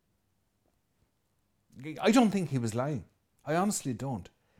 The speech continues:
I, I, I've seen interviews with that guy. I've read a bit of what he wrote, and I'll tell you something.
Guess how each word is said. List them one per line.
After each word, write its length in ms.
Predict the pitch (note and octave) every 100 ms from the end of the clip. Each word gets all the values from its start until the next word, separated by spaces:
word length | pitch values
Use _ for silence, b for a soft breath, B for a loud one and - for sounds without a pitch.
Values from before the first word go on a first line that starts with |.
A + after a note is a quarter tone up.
| b b b b b b _ _ _ _ _ -
I, 100 | A#2+
I, 280 | C3 F3 C#3+
I've 180 | F3+ F#3+
seen 240 | - F#3
interviews 560 | E3+ F3 D#3+ C#3+ C3 A2
with 120 | G#2+
that 240 | B2 B2+
guy. 220 | A#2+ A2+ A2
I've 120 | G#2+
read 160 | C3+
a 60 | C#3
bit 160 | C3 B2+
of 100 | A#2+
what 160 | A#2
he 80 | A#2
wrote, 380 | A2 A#2+ A#2+ G#2
and 120 | A2+
I'll 120 | A#2+
tell 160 | C#3+ D3+
you 100 | B2
something. 400 | - C3+ -